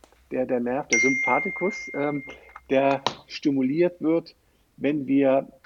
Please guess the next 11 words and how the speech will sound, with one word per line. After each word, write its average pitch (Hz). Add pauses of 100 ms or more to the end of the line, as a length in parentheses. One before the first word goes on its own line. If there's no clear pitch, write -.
(580)
ähm, 131
flüchten -
müssen 104
vom 104 (160)
Wolf 113
oder 90
so, 104
ne, 156
in 127
der 117
Geschichte. 123